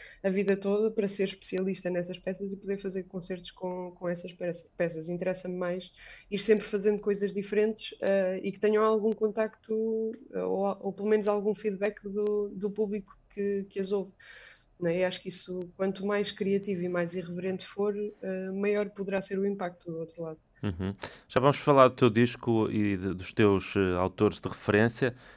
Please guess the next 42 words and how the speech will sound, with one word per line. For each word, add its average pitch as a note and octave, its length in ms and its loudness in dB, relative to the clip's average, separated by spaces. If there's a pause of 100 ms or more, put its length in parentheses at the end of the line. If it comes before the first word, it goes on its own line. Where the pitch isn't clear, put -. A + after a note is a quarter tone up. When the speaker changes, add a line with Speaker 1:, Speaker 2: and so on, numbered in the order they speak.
(120)
Speaker 2:
mas - 280 0
essa, B2 280 0
eh, A#2 200 2
falavas, C3 440 6
eh, C3+ 240 6
há C3 80 6
pouco B2+ 200 -2
dessa C3 200 0
companhia B2+ 320 2
teatral, A#2+ 640 4
eh, - 60 -12 (180)
despertou-me - 380 2
também A2+ 180 6
alguma A2 220 6
curiosidade. G#2+ 520 4
Isso, C3+ 280 -2 (580)
Speaker 1:
Uhum. A#2 280 4 (360)
Speaker 2:
eh, - 60 -2
é A2 40 4
um A2 60 4
trabalho A2+ 460 4 (180)
direcionado A#2 640 4
para B2 100 4
um A#2+ 80 6
público A#2 400 0
mais A2+ 160 4
específico, - 560 -2
por - 80 -14
exemplo, - 240 0
as G2+ 80 -4
crianças, A#2+ 600 0
ou, G#2 280 2
ou G2 160 2
é F2+ 140 0
mais F2+ 240 2
alargado F2 640 2
e D#2+ 120 -4
abarca E2 340 -4
todas E2+ 320 -4
as D#2+ 140 -6
idades? D2 480 -12 (760)
Speaker 1:
Hum, B3 500 -4